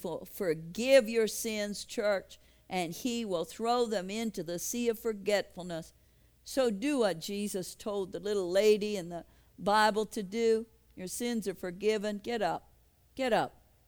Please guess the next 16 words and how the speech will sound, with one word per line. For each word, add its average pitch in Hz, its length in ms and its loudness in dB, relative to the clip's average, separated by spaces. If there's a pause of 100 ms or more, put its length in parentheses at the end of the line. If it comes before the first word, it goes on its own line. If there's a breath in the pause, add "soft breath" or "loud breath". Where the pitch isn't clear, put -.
(200)
It's - 120 -16
time 220 300 -2
to 180 60 -10
get 190 180 0
up. 175 320 0
Go 185 400 2 (440)
and 175 240 -4
sin 214 400 -2
no 170 160 -2
more. 156 360 -8 (420)
Jesus 165 500 -6
loves 151 320 -6
you. - 140 -14 (260 soft breath)
God 254 280 4
bless 196 380 0
you. 214 180 -2